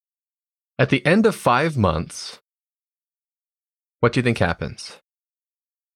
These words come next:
How different do those three guys look from each other? Really,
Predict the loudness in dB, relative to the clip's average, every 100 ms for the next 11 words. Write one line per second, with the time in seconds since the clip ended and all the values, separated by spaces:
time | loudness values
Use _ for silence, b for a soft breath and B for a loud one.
0 | _ -2 0 0 0 0 -2 -2 -2 2
1 | 2 0 -2 0 0 -2 -2 -2 -2 -6
2 | -6 -6 -6 -10 -14 _ _ _ _ _
3 | _ _ _ _ _ _ _ _ _ -2
4 | 0 0